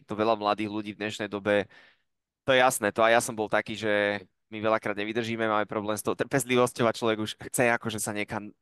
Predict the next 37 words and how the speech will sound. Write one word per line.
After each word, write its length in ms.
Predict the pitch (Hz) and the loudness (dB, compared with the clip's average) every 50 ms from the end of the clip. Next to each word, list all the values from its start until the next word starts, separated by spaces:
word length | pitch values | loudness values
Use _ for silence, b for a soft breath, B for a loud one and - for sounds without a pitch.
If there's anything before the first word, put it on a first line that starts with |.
| _ _ _ - | _ _ _ -8
akože 320 | 95 - - 107 101 98 | -8 -8 -8 -10 -8 -4
dostať, 400 | 101 131 147 147 - 131 117 113 | 0 0 0 2 2 2 2 2
aby 240 | 110 104 104 104 101 | 2 0 -2 -6 -10
niečo 160 | 98 - 104 | -10 -6 -2
dosiahol 560 | - - - - 160 135 123 120 123 120 110 | 0 0 2 2 2 2 4 4 4 4 2
a 80 | 104 107 | 2 0
tak, 320 | - - 175 156 135 117 | 0 2 2 2 0 0
že 80 | 113 107 | -2 -4
už 160 | 104 104 104 | -4 -6 -10
chce 160 | - - 98 | -12 -10 -8
byť 120 | 98 92 104 | -8 -6 -4
na 120 | 117 123 | -4 -6
tom 240 | - - 104 101 - | -6 -8 -12 -14 -10
konci. 480 | - - 143 156 156 - - 147 139 B B B B B B B B B B B | -6 -4 -4 -2 -2 -4 -4 -4 -4 B B B B B B B B B B B
Ale 240 | B - 117 131 139 | B 2 4 4 6
teda, 480 | 131 160 147 151 147 143 139 131 127 - | 6 6 6 6 6 6 6 4 2 0
čo, 240 | - 180 185 147 | 2 4 4 4
čo 160 | 113 - 175 185 | 2 2 0 0
bolo 160 | 208 196 165 143 | 2 2 2 2
takéto, 320 | - 143 - - 143 - 143 | 2 0 0 -2 -2 -4 -4
že 80 | 135 | -6
si 160 | 139 - - 147 | -6 -8 -10 -8
povedala, 400 | - 139 139 139 135 127 127 127 | -2 0 2 4 4 4 4 2
že 80 | 120 | 0
dobre, 480 | 110 - 123 131 156 165 160 160 - - _ _ _ _ _ _ _ _ _ _ _ _ _ _ _ _ _ _ _ _ - | -2 -4 -2 0 2 4 4 2 2 -2 _ _ _ _ _ _ _ _ _ _ _ _ _ _ _ _ _ _ _ _ -8
toto 240 | 131 - - - | -8 -8 -8 -4
celkom 320 | - 131 123 131 - 123 117 | -2 -2 -2 -2 -2 -6 -8
mi 80 | 117 | -4
dáva 240 | 113 110 120 120 127 | 0 2 4 4 4
zmysel 480 | 120 101 104 107 110 110 - 139 127 117 | 2 0 -2 -6 -8 -4 0 2 4 4
a 80 | 110 110 104 | 4 4 2
že, 400 | 110 107 104 104 104 104 104 107 120 - _ _ _ _ | 0 -2 0 0 0 -2 -2 -6 -8 -14 _ _ _ _
eh, 580 | - 104 101 101 101 101 104 101 104 101 101 101 104 107 _ _ _ _ _ _ _ _ _ _ _ _ _ _ _ | -6 -4 -2 -2 0 0 0 0 0 -2 -2 -4 -6 -10 _ _ _ _ _ _ _ _ _ _ _ _ _ _ _
pustím 240 | - 110 110 - 110 | -14 -12 -10 -10 -10
sa 160 | - 113 101 | -8 -6 -6
do 80 | 98 - | -6 -4
toho? 320 | - 101 98 98 95 98 | -4 -4 -4 -4 -6 -8